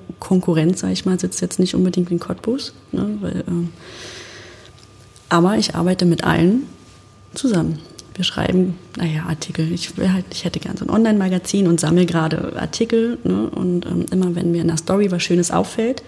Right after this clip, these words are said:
von meinen Konkurrenten, schreibe ich sie halt an, sag, „Ich find das toll, schreib doch mal für mich.“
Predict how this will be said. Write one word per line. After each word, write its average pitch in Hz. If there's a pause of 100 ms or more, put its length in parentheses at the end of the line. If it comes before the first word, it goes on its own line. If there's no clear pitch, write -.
(140)
von 170
meinen 156
Konkurrenten, 165 (440)
schreibe 202
ich 180
sie 156
halt 151
an, 285
sag, 214
„Ich 185
find -
das -
toll, 285 (540)
schreib -
doch -
mal -
für -
mich.“ -